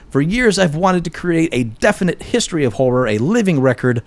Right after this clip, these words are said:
of the genre with interviews from all the greats, old and new," said Roth.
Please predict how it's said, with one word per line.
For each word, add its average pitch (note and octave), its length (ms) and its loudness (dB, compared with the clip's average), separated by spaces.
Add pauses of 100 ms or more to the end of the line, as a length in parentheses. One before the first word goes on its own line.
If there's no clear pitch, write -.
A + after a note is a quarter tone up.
(160)
of B2 140 -4
the B2 60 0
genre C#3+ 440 2
with A#2 140 -4
interviews C#3+ 520 2
from A2+ 300 -2
all F3 180 4
the C#3 80 2
greats, G2 420 -2
old E3 200 2
and A2+ 100 2
new," F2 180 -4
said D#2+ 220 -10
Roth. G#2 280 0